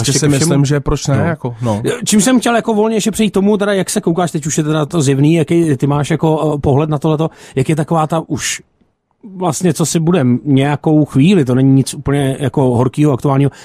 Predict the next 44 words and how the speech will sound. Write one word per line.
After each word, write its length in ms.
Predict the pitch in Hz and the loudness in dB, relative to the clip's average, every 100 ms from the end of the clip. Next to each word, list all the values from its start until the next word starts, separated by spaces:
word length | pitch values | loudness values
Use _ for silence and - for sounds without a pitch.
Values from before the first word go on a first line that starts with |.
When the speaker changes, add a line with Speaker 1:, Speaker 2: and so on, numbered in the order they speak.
| - | -12
Speaker 1:
Já 200 | 123 139 | -8 -2
jim 100 | 147 | 0
to, 160 | 151 156 - | 0 -2 -4
já 120 | 143 | -2
tomu 140 | 151 160 | 0 2
říkám 260 | 160 156 135 | 0 -2 -2
doba 260 | 127 143 | -2 -2
singlová, 600 | 147 151 139 156 120 92 | 0 2 4 2 0 -4
jo, 120 | 92 | -4
že 120 | 98 110 | -2 0
prostě 180 | 135 | 2
Speaker 2:
Hmm. 80 | 120 | 0
Speaker 1:
už 80 | 151 | 0
se 80 | 156 | -4
přestali 380 | - 151 170 165 | -2 -2 0 0
úplně 260 | 170 160 | 2 0
dělat 160 | 151 127 | 0 0
desky, 380 | 127 - 160 151 - - - | -2 -2 0 -2 -6 -20 -6
že 100 | 127 | -2
přesně 280 | 143 131 127 | 0 0 0
jako, 160 | 123 | 2
"Aha, 120 | 123 214 | 2 2
to, 120 | 185 | 2
oni 180 | 185 190 | 2 2
to 100 | 190 | 0
stejně 340 | - 185 175 160 | 0 2 2 2
lidi 180 | 165 | 2
to 100 | 170 | 2
neuposlouchají," 760 | 127 131 156 151 147 147 143 151 | 2 2 0 2 0 2 0 2
a 120 | 139 - | 0 -2
Speaker 2:
My 80 | 131 | -6
jsme 140 | - | -2
na 60 | 135 | 0
Speaker 1:
a 40 | |
Speaker 2:
tohle 180 | 135 147 | 2 2
líní 300 | 135 143 131 | 2 4 2
asi. 200 | 113 - | 0 -2
Speaker 1:
a, 60 | 95 135 - 131 | -4 -4 -2 0
no, 140 | 131 | 2
pra-, 320 | 123 131 131 - | 2 0 -2 -2
Speaker 2:
Tahat 200 | 131 135 | 0 0
Speaker 1:
no, 60 | |
Speaker 2:
ty 60 | |
Speaker 1:
jako 40 | 123 | 2